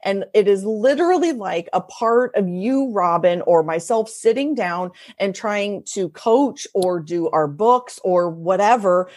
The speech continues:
when we're intoxicated or we're a baby. And that is literally the way that our brain works, is we have things that we're naturally good at. So this to me, I, there's no prep needed. I'm super great at it. It's just,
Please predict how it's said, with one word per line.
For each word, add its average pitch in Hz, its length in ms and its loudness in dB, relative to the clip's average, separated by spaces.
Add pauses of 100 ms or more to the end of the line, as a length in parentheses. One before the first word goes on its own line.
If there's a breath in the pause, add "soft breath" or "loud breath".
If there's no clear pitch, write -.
(120)
when 233 280 2
we're 226 180 2
intoxicated 339 1080 -2 (140)
or 214 220 4
we're 196 220 0
a 175 100 2
baby. 156 480 -4 (640 soft breath)
And 208 560 0
that 233 460 4
is 247 140 4
literally 226 920 0
the 190 180 -2
way 196 300 2
that 208 180 0
our 185 160 0
brain 170 720 -4
works, 170 580 -2 (400 soft breath)
is 220 380 4 (480)
we 220 180 0
have 196 340 0
things 220 280 2
that 233 80 2
we're 190 120 0
naturally 180 520 -2
good 156 200 0
at. 113 220 -4
So 185 120 2
this 165 360 0
to - 120 -6
me, 254 280 -2
I, 175 140 2
there's 156 320 0
no 151 180 0
prep 254 320 0
needed. 240 400 2
I'm 170 180 -4
super 151 320 -4
great 208 360 0
at 220 200 4
it. 208 140 0
It's 160 160 -4
just, - 240 2